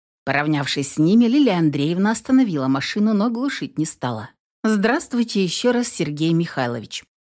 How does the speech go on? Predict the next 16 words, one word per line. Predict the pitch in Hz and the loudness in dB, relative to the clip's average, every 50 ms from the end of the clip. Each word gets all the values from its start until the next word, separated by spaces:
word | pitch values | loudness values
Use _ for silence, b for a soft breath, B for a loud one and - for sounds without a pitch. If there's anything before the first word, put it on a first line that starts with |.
| _ _ | _ _
Поздоровалась | - 277 320 294 220 202 180 170 139 147 147 143 139 - - | -4 -2 0 0 2 2 2 2 2 0 0 0 0 -2 0
она, | 135 139 139 139 139 151 180 185 _ | 0 2 2 2 2 0 -2 -4 _
посмотрела | - 240 - - - 277 262 - 190 170 160 151 151 147 | -6 -4 -4 -2 -2 -2 -2 -2 0 0 0 0 2 2
на | 147 139 143 | 2 2 2
сына | 143 - - 214 214 214 202 196 185 | 0 -2 -2 0 0 0 0 0 -2
и | - - 139 147 147 147 143 139 - - | -2 -2 -2 0 0 2 0 0 -2 -4
улыбнулась | - 143 143 147 147 156 156 156 156 165 175 180 180 175 165 147 143 135 120 147 147 - - - - | -6 -6 -4 -2 -2 -2 -4 -2 0 0 2 2 2 2 0 0 0 -2 -4 -4 -4 -4 -4 -4 -6
так, | - 233 233 214 175 - _ _ _ | -6 -6 -4 -4 -4 -6 _ _ _
что | - - - - - 277 302 - | -10 -10 -8 -6 -2 -2 -2 -2
у | - - 277 302 | -2 -2 2 2
нервно | 294 262 240 247 247 262 - 220 214 226 233 226 | 4 4 4 2 2 0 -2 2 2 4 4 4
нестабильного | 220 202 185 196 - - - 170 175 165 160 196 208 202 180 170 165 156 151 156 | 4 2 2 0 -2 -2 0 -2 -2 -2 0 0 2 2 4 2 2 2 2 0
трейдера | 156 156 - 220 - - - 185 170 147 147 151 147 147 - - | -2 -2 -4 -6 -4 -4 -4 -4 -4 -2 -2 0 0 0 -2 -2
аж | - 208 233 226 214 - | -4 -6 -4 -4 -6 -6
дыхание | 196 175 165 170 208 233 262 - - - 135 120 123 131 139 139 143 | -8 -6 -2 -2 -2 -2 -2 -8 -6 -4 -2 0 2 4 4 4 2
перехватило. | 139 - 143 135 123 - - 156 160 - - 160 143 123 101 - - | 0 -2 -4 -4 -4 -2 -2 -2 -2 -2 -2 -2 -2 -2 -4 -6 -10